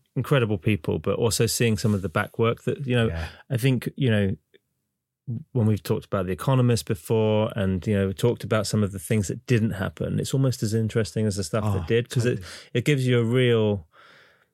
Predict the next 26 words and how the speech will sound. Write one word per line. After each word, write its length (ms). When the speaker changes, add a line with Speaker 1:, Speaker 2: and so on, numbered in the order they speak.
Speaker 1:
look 300
into 180
people's 360
process 600
and 80
Speaker 2:
Totally. 240
Speaker 1:
the, 420
the, 560
the 140
kind 140
of 120
see 220
how 240
different 420
businesses 460
work 220
as 80
well. 140
You 60
know, 80
this 160
is 120
an 200
in-house, 560
in-house 320
team 460